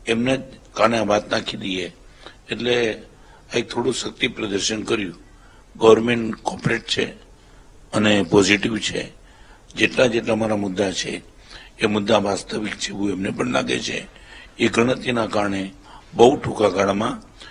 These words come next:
બે મુદ્દા તેમને સ્વીકારી પણ લીધા, જે પ્રયોગ પોલીસ ચોકી અત્યારે બનાવી રહ્યા છે. આગળના મુદ્દા પણ સ્વીકારી લેશે એવી પૂરી શ્રદ્ધા છે.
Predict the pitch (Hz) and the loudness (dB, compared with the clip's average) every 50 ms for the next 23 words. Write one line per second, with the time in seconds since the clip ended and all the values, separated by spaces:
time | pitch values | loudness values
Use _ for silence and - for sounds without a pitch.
0 | - - - - 110 117 123 120 113 104 101 104 117 104 - 113 104 104 101 95 | -20 -20 -10 2 4 4 6 6 2 0 2 2 2 2 2 0 0 0 -2 -2
1 | - - - - 104 110 117 123 113 123 120 120 120 117 110 127 - - - - | -4 -4 2 2 4 4 4 2 0 0 0 0 -2 -2 -2 -2 -4 -4 -6 -12
2 | - - - - - - - - - - - - - 113 113 107 98 - - 110 | -20 -20 -20 -20 -20 -20 -20 -20 -20 -20 -18 -6 2 4 4 4 4 2 4 4
3 | 107 104 - - - - - - - - - - - - 101 98 110 110 - - | 4 2 0 -4 -10 -12 -14 -18 -20 -20 -20 -20 -10 -8 -6 -4 -4 -4 -4 -4
4 | - - - 110 113 - - - 117 113 110 113 117 117 113 117 120 - - - | -4 -2 0 0 0 0 -2 -4 0 0 0 0 0 0 0 0 -2 -2 -4 -6
5 | - - - 127 - - - - - - - - - - - - - - 104 104 | -6 -6 -4 -4 -4 -6 -10 -18 -18 -18 -16 -16 -16 -20 -20 -4 -2 0 2 2
6 | 120 123 127 123 120 120 113 110 113 110 101 113 113 107 104 98 92 - - - | 2 2 4 2 2 0 2 2 2 2 4 4 4 4 2 0 -4 -8 -14 -20
7 | - - - - - - - - 117 107 - - 127 127 127 123 113 117 113 101 | -20 -20 -20 -16 -12 -10 -6 -4 -4 -2 2 4 4 4 4 2 0 0 -2 -2
8 | - 110 110 - - 104 101 101 92 - - 113 98 95 - - - - - - | -2 -4 -4 -4 -4 -4 -4 -4 -4 -2 -4 -4 -4 -4 -6 -8 -10 -12 -12 -10
9 | - - - - - | -10 -8 -8 -8 -10